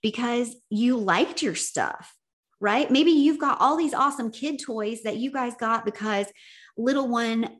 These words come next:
got a year older and had a birthday, and they were inundated with new gifts.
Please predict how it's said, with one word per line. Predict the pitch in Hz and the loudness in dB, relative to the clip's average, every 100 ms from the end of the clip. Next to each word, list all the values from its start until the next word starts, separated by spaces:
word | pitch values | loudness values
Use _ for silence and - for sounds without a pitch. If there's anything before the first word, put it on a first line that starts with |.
| _ | _
got | 220 208 233 | -2 0 2
a | |
year | 220 233 233 | 0 -2 -2
older | 226 277 220 214 | -2 -4 -2 -2
and | - 208 | -2 -6
had | 226 | -6
a | 214 | -6
birthday, | 180 285 - - 151 156 240 - - - | -4 -6 -6 -4 -4 -2 -6 -12 -16 -2
and | 247 | 2
they | 254 | 2
were | 262 - | 2 0
inundated | 254 294 254 214 220 220 | 2 4 2 0 -4 -4
with | 208 208 | -4 -4
new | 196 196 202 208 208 _ _ | -4 -2 -2 -2 -6 _ _
gifts. | 180 233 392 - - - | 0 0 0 -4 -14 -16